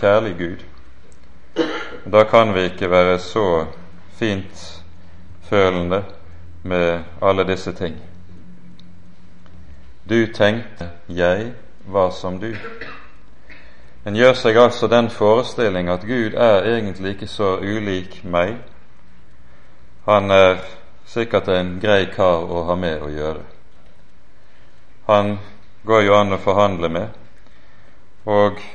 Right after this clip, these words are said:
skulle det ikke være slik at når jeg tross alt er trofast med på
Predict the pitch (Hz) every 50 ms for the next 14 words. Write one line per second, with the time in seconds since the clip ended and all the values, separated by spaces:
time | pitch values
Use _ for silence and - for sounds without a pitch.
0 | - - - - 110 113 117 113 113 110 - - 104 98 101 104 107 107 101 -
1 | - 107 101 95 95 - 95 87 - 95 92 95 98 - - 113 113 110 - -
2 | 110 104 101 101 101 - 101 95 95 92 92 90 - - - - - - - -
3 | - 110 117 117 110 - - 107 101 95 - - - 110 107 104 98 101 - 98
4 | 95